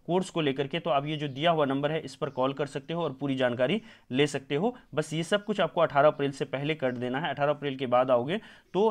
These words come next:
ट्रिपल नाइन, नौ सौ निन्यानवे रुपये पूरी कोर्स की आपको जो ओरिजिनल फी है वो लगेगी। तो चौबीस निन्यानवे का कोर्स है, सात सौ निन्यानवे में ये कोर्स अवेलेबल है।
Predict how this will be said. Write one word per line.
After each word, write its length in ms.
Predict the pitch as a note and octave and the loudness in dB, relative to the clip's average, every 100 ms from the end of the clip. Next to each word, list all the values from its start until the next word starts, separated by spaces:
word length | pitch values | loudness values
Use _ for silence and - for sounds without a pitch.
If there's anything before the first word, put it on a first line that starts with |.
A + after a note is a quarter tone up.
| G#3+ - | 0 -6
ट्रिपल 300 | D#3+ F#3 C#3+ | -2 0 2
नाइन, 240 | C3 B2 | 0 0
नौ 160 | C3 D#3 | -2 -2
सौ 120 | F3 | -2
निन्यानवे 380 | C#3+ C3 C3 C3+ | -2 0 2 0
रुपये 220 | C3 C3 | -2 -6
पूरी 240 | C3 B2+ | -4 -6
कोर्स 300 | A#2+ B2+ B2+ | -4 -6 -6
की 260 | - D3+ F#3+ - - | -8 -8 -8 -12 -4
आपको 320 | A#2+ C#3+ F3+ | -4 -2 -4
जो 140 | C#3 C3+ | 0 -2
ओरिजिनल 300 | B2+ C#3+ C3+ | -2 -4 -4
फी 160 | C3+ | -4
है 80 | C3+ | -4
वो 160 | C3 A#2+ | -2 -2
लगेगी। 360 | A2 G#2+ A2 | -4 -6 -8
तो 140 | A2+ C3 | -8 -6
चौबीस 340 | C3+ C#3 E3+ | -4 -4 -4
निन्यानवे 280 | D3+ C#3+ D#3 | -4 -2 -2
का 100 | D3+ | -2
कोर्स 320 | - C3+ - | -2 -4 -4
है, 60 | F#3 | -4
सात 220 | B2 A#2 | -2 -2
सौ 140 | D3+ | -2
निन्यानवे 380 | C3 B2+ B2+ C3 | -4 -4 -4 -2
में 80 | C3 | -2
ये 120 | A#2+ | -4
कोर्स 260 | B2 E3 C3 | -4 -4 -4
अवेलेबल 360 | A#2 A2+ G#2+ | -4 -4 -6
है। 100 | A2 | -8